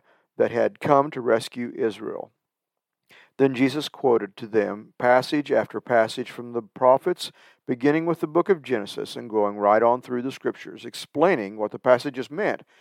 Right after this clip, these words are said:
and what they said about himself. By the time they arrived at Emmaus, it was getting dark, and so the apostles invited him to stay the night with them,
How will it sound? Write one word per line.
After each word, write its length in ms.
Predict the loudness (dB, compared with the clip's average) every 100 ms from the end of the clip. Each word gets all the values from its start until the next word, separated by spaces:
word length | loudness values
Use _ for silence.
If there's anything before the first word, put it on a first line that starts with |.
| _ _ _ -6
and 220 | -4 2
what 240 | 2 4
they 340 | 4 4 4 -4
said 420 | -2 4 6 4
about 300 | 2 0 0
himself. 640 | -2 -10 -4 -4 -4 _ _ _ _ _ _ _ _ _ 0
By 240 | 2 2
the 120 | 0
time 300 | 2 4 4
they 140 | 6 6
arrived 460 | 6 6 4 2
at 80 | -2
Emmaus, 480 | 0 2 2 2 -4
it 80 | -8
was 100 | -4
getting 300 | -2 -2 -2
dark, 320 | -2 -2 -6
and 100 | -2
so 160 | 2
the 120 | 4 4
apostles 500 | 6 4 4 -2 -6
invited 420 | 2 6 6 4
him 160 | -4
to 60 | -6
stay 240 | -2 0
the 80 | 0
night 260 | 2 0 0
with 180 | -6 -4
them, 280 | -4 -4